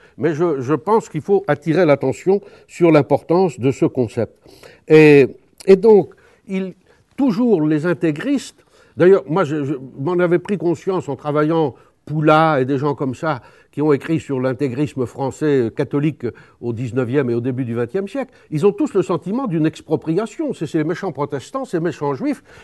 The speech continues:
qui viennent quand même prendre l'État français. Enfin, qui c'est qu'a fait l'État en France si c'est pas les catholiques ? Enfin, hein, c'est, c'est, c'est notre chose, c'est notre espace.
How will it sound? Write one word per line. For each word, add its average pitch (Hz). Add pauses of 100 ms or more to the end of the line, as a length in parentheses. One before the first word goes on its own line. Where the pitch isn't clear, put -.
qui 180
viennent 220
quand 165
même 233
prendre 208
l'État 180
français. 202
Enfin, 143 (240)
qui 208
c'est 196
qu'a 160
fait 151
l'État 147
en 139
France 262
si 175
c'est 147
pas 233
les 139
catholiques ? 254
Enfin, 156
hein, 196
c'est, 147
c'est, 131 (100)
c'est 165
notre 175
chose, 302
c'est 180
notre 220
espace. -